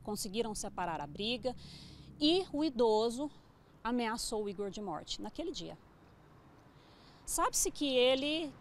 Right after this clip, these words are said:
queria informações do Igor. E dois dias depois de tudo isso que aconteceu neste lugar aqui, em um outro comércio, também no setor Coimbra,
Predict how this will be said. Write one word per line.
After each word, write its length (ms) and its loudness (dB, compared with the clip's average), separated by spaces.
queria 380 0
informações 920 -2
do 100 -4
Igor. 300 -2
E 80 -2
dois 280 4
dias 280 2
depois 540 2
de 80 -6
tudo 300 -4
isso 180 -4
que 60 -4
aconteceu 600 0
neste 400 -2
lugar 360 2
aqui, 320 -4
em 220 2
um 160 4
outro 420 6
comércio, 680 2
também 380 2
no 60 -2
setor 320 -4
Coimbra, 460 2